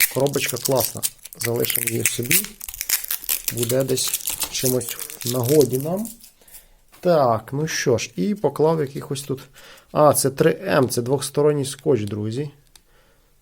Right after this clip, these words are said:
Я так думаю, що це саме воно, якщо це правильно думаю. Так, одна відпала. Да, це три М, двохсторонній скотч. Такий з поролоновою основою. Їх тут має бути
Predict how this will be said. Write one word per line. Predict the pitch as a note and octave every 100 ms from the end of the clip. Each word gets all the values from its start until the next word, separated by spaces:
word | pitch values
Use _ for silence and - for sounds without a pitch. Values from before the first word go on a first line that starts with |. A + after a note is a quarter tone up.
| _
Я | A#2
так | A#2 A2
думаю, | A2 A#2+ A#2 A2+ A2
що | -
це | A2+ -
саме | G#2+ - A2 G#2+
воно, | G#2 G#2 A#2 C#3
якщо | E3+ - D#3+
це | - D#3+
правильно | D#3 D#3 D#3
думаю. | C#3+ D#3 D3+ D3+ C#3 - - - - _ _ _ _ - - - - - - - - - - - - -
Так, | A2 G#2+
одна | - A2+ A2+
відпала. | A2 A2+ - D3 D3
Да, | B2+ C#3 B2
це | - D#3+
три | - D#3+ -
М, | C3+ A2
двохсторонній | G#2 A#2 - C3+ B2+ B2
скотч. | A#2 - F#3 F#3+ - - - - _ _ _ _ _ _ _ _ _
Такий | B2+ A#2 - A#2+
з | A2+ -
поролоновою | - B2 A#2+ A#2+ A#2+ A2+ A2 A#2
основою. | C3 - F3 E3+ D#3 D3+ C#3 - _ _
Їх | B2+ A#2
тут | - A#2
має | A2+ A2+ A2
бути | G#2+ A#2+ B2